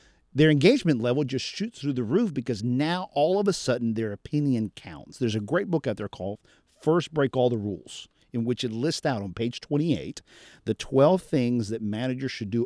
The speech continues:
across the board. I mean, they interviewed hundreds and hundreds of management teams, and they came up with these twelve. It's still the standard of, of management right now, okay? These twelve things that managers should do to, to keep, to keep great employees.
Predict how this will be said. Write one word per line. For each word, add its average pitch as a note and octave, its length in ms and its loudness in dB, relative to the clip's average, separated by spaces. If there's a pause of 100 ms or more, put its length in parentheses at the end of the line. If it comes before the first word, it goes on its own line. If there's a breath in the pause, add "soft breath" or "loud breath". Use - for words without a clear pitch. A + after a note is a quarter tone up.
across - 840 -2
the E3+ 100 -2
board. G2 400 -2 (400 soft breath)
I G#2 40 -8
mean, G2 100 -2
they G#2+ 160 0
interviewed G#2 320 -2
hundreds A#2 520 -2
and E2 100 -12
hundreds A#2 360 -4
of F2+ 80 -6
management G2 380 -6
teams, F#2 160 -6
and G#2 80 0
they G#2 80 -4
came D#3 180 0
up - 100 0
with B2+ 120 0
these G#2 160 -6
twelve. A#2+ 240 0
It's F2+ 140 -6
still D#3+ 200 0
the D#3+ 80 -2
standard A#2 440 0
of, G2+ 160 -6
of F#2 180 -8
management G2+ 480 -10
right E2 120 -16
now, D#2+ 180 -16 (180)
okay? A#2 240 0 (340 loud breath)
These A#2 220 4
twelve F3 400 8
things D#3 340 4
that A2 140 -2
managers C#3 380 -2
should D#3+ 180 -6
do A#2 220 6
to, G#2 240 0 (100)
to A#2 240 0
keep, - 260 -10
to - 160 -8
keep - 320 0
great C3+ 220 6
employees. A2 640 -2